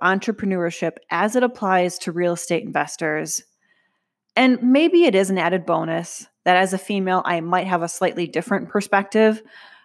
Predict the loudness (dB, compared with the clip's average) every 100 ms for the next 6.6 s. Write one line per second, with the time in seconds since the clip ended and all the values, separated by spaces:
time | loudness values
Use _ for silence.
0 | -4 0 2 2 0 -2 -4 2 4 4
1 | 0 -4 -10 -16 _ _ _ _ -4 0
2 | 2 2 4 4 4 2 2 2 2 -2
3 | 0 2 2 2 -6 _ _ _ -4 0
4 | 0 -2 -4 -2 -2 -2 -6 -4 -4 -2
5 | -2 -2 -2 -4 -8 -8 -8 -2 0 0
6 | -2 -4 -4 0 0 0